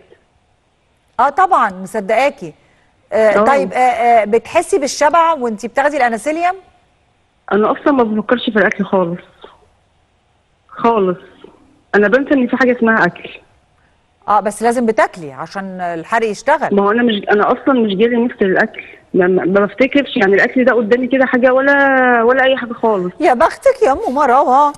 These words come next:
Speaker 2: والله العظيم بجد، انا بكلمك بجد، انا مش مصدقه بجد
Speaker 1: حتى
Speaker 2: نفسي.
Speaker 1: في الشتاء ده؟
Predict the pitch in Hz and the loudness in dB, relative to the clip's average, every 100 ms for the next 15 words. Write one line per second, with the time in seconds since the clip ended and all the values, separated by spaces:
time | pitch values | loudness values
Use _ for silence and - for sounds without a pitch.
0 | - 208 208 226 262 247 220 208 247 262 | -2 -2 0 0 0 -2 -2 0 0 0
1 | 233 233 254 262 262 254 233 220 254 208 | 0 0 0 0 0 0 0 2 0 0
2 | 196 220 214 208 233 220 214 208 185 185 | 0 0 0 -4 0 0 0 0 0 0
3 | 185 226 202 180 214 330 415 415 381 285 | 0 0 0 0 0 2 0 0 -2 -4
4 | - 339 415 359 330 | -2 -2 2 2 2